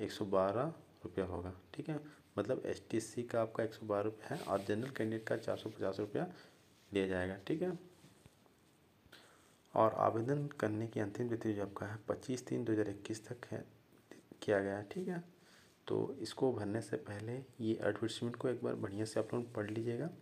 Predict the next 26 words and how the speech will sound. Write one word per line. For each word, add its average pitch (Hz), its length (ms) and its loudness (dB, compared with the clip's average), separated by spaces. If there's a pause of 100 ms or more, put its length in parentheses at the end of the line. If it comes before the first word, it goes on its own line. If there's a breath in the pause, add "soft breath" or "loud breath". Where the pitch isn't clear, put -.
(160)
ठीक 127 160 2
है। 180 180 -2 (960 loud breath)
और 98 460 2
उसके - 220 0
बाद 101 280 4
ही 113 60 4
आप 107 100 2
लोग 113 160 0
apply 104 320 2
कीजिएगा, 113 480 0 (220)
ठीक - 180 -4
है। 135 160 -4 (600 loud breath)
और 110 380 -4
मैं 104 140 2
आशा 101 240 2
करता 110 320 0
हूँ 110 140 0
कि 110 80 0
मेरी 104 340 2
दी 110 160 4
गई, 110 140 4 (1120 loud breath)
द्वारा 104 220 6
दी 113 260 2
गई 113 100 6
जानकारी 101 580 -4 (1600)
आपको - 460 2